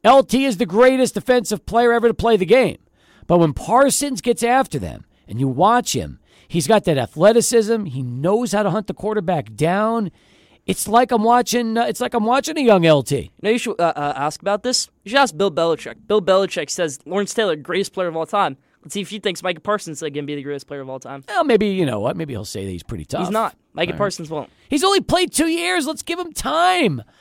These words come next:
Speaker 1: I'm just telling you, he reminds
Speaker 2: I think he's
Speaker 1: me
Speaker 2: all
Speaker 1: of
Speaker 2: pro.
Speaker 1: Lawrence
Speaker 2: I just
Speaker 1: Taylor.
Speaker 2: don't think he's
Speaker 1: I'm not
Speaker 2: Lawrence
Speaker 1: telling you
Speaker 2: Taylor.
Speaker 1: he's Lawrence Taylor. I'm saying he reminds me of Lawrence Taylor. He doesn't
Speaker 2: Ah.
Speaker 1: remind you of Lawrence Taylor?
Speaker 2: I, I guess Lawrence Taylor's way before my time.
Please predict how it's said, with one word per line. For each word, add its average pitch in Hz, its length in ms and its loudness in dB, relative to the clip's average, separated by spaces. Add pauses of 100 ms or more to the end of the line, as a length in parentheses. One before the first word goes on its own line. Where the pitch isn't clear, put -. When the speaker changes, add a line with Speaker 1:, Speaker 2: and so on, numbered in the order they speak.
(200)
Speaker 1:
I'm 349 180 -2
just 349 240 0
telling 302 260 -2
you, 320 140 -6
he 254 220 -6
reminds 269 440 0
Speaker 2:
I 311 40 0
think 294 120 2
he's 247 100 0
Speaker 1:
me 254 80 6
Speaker 2:
all 247 120 8
Speaker 1:
of 214 80 4
Speaker 2:
pro. 208 120 8
Speaker 1:
Lawrence 214 320 6
Speaker 2:
I 196 60 4
just 196 120 0
Speaker 1:
Taylor. 175 220 4
Speaker 2:
don't 123 60 -6
think 202 180 -4
he's 185 260 -10
Speaker 1:
I'm 294 60 -10
not 349 220 0
Speaker 2:
Lawrence - 40 -4
Speaker 1:
telling 262 260 0
you 294 60 2
Speaker 2:
Taylor. 262 100 2
Speaker 1:
he's 190 140 -2
Lawrence 202 380 0
Taylor. 180 220 -2
I'm 247 60 -6
saying 294 140 -6
he 302 60 -6
reminds 294 520 -4
me 214 120 4
of 156 120 2
Lawrence 131 420 -2
Taylor. 87 460 -10 (340)
He - 80 -
doesn't 294 100 -2
Speaker 2:
Ah. 285 40 2
Speaker 1:
remind 240 280 4
you 226 80 2
of 247 80 -2
Lawrence 262 240 0
Taylor? 285 380 -2 (460)
Speaker 2:
I, 214 100 -4 (640)
I 190 80 -6
guess 220 380 4
Lawrence 233 240 2
Taylor's 247 320 6
way 214 160 4
before 190 240 -4
my 156 140 -2
time. 127 260 -10